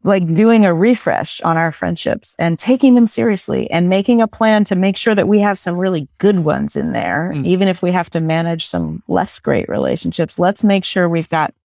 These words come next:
Speaker 1: a couple of good ones. And, and I just wanna say too, um, in case it, it persuades people as, as much as it did me, one of my favorite statistics in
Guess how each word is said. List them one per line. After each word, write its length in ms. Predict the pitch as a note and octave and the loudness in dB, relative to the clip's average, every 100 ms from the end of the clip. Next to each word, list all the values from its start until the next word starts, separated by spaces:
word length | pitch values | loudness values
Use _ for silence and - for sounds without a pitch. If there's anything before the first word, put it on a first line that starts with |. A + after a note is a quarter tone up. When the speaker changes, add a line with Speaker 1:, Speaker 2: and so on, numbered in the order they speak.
| _ _ - | _ _ -10
Speaker 1:
a 40 | |
couple 300 | - G3+ G#3 | -4 0 2
of 80 | F#3 | 2
good 160 | E3+ D3+ | 2 0
ones. 340 | D3+ D#3 - - | -4 -4 -8 -4
And, 220 | E3 E3 _ _ _ _ E3+ | -4 -4 _ _ _ _ 0
and 100 | G3+ | 0
I 80 | |
just 300 | F#3+ B3+ C4+ | 4 2 2
wanna 260 | D4 A#3+ F#3+ | 2 2 2
say 460 | - A3+ G#3+ F3+ F3 | 0 2 4 2 0
too, 480 | - G#3 E3+ E3 - _ _ - - | 0 2 2 -2 -8 _ _ -20 -8
um, 560 | E3 E3 D#3+ D#3+ D#3 E3+ _ _ _ _ - | -4 0 0 -2 -4 -8 _ _ _ _ -10
in 100 | D#3 | -6
case 320 | G3 F#3 - | -2 -2 0
it, 160 | E3 _ - | -4 _ -4
it 160 | F3 - | -4 -4
persuades 500 | - F#3 - F3 F3 | -2 -2 2 0 0
people 300 | - F#3+ - | 0 -2 0
as, 160 | D3 - | -2 -2
as 180 | D#3 - | -6 -6
much 300 | - E3 - | -4 -4 -4
as 140 | D#3+ | -6
it 100 | D#3+ | -6
did 220 | E3 D3+ E3 | -4 -4 -2
me, 220 | E3 D#3 | -2 -2
one 180 | D#3+ F#3 | 0 0
of 140 | G3 | 0
my 180 | F3+ D#3+ _ | -2 -2 _
favorite 640 | - G3+ G#3 G3 F#3+ - | -4 0 0 2 -2 -4
statistics 720 | - E3 F#3+ - D#3+ - - | -12 -6 -6 -2 -4 -4 -8
in 220 | E3 D#3+ | -6 -6